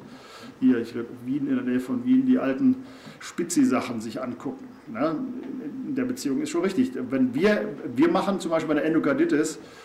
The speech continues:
äh, wenn das ein, ein, ein, ein, äh, Beta-Lactam, wenn das ein, ein, ein, äh, Staph ist, der nicht M R S A ist, ganz sicher, äh, und es ist ein P S S A, der Penicillin empfindlich ist, dann kriegt der Penicillin G.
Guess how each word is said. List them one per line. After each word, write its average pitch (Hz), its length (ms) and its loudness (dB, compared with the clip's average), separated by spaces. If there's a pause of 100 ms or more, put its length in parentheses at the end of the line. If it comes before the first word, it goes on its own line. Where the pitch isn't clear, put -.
(380)
äh, 151 60 -6 (260)
wenn 127 140 4
das 131 160 0
ein, 123 220 4
ein, 120 280 -6
ein, 110 220 -6 (100)
ein, 107 220 -10 (160)
äh, 101 560 -14
Beta-Lactam, 123 480 0 (180)
wenn 135 140 4
das 131 180 2
ein, 131 120 0
ein, 113 300 -4
ein, 110 240 -8 (600)
äh, - 40 -16
Staph 135 280 -2
ist, 131 160 -4
der 131 80 0
nicht - 160 0
M 151 100 0
R 135 60 2
S 131 100 -2
A 131 160 -2
ist, 113 140 -6
ganz 113 200 -6
sicher, 123 360 -4 (640)
äh, 120 480 -6
und 120 220 -4
es 127 180 -6
ist 131 140 -4
ein 127 100 2
P 156 140 4
S 131 180 2
S 120 160 -6
A, 117 220 -6
der 123 140 -6
Penicillin 135 480 2
empfindlich 110 360 -4
ist, 107 80 -10
dann 123 80 -6
kriegt 135 180 -8
der 135 60 -2
Penicillin 127 540 0
G. 123 220 2